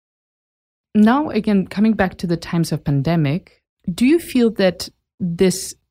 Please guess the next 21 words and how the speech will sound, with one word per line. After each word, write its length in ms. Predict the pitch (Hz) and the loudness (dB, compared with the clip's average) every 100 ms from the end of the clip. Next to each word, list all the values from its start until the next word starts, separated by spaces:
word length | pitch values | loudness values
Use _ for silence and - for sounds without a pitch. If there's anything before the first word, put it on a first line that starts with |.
| _ _ | _ _
you 80 | 190 | -2
know, 140 | 180 175 | 0 0
situation 640 | - - 196 202 - 175 | -4 0 0 2 0 0
that 260 | 165 - | 0 -4
completely 760 | - 180 - 240 240 - 196 190 - | -4 -4 0 0 0 -2 -2 -2 -2
overwhelmed 500 | 190 180 165 156 156 | 0 2 2 0 -2
everyone 520 | 185 202 170 139 139 | -2 0 -2 0 0
worldwide, 800 | 147 165 196 147 127 135 180 208 _ _ _ _ _ _ - | 2 2 2 -2 -4 -2 -4 -6 _ _ _ _ _ _ -2
it 140 | 196 | 2
allowed 400 | 185 180 196 190 | 4 4 4 2
people 280 | - 190 180 | -2 0 -2
to 200 | - 180 | -2 -2
understand 680 | 170 156 147 - 202 202 208 | 2 0 -2 -2 -2 0 -2
and 180 | 170 | -2
accept 500 | 156 - - 170 156 | -4 -4 -2 -2 -2
that 200 | - 156 | -6 -4
they 200 | - 165 | 0 0
are 160 | 156 151 | 0 -2
struggling 520 | - - 175 160 143 | -2 -2 -2 0 -2
with 100 | 143 | -4
something? 520 | - 151 160 247 302 | -4 -6 -2 -4 -4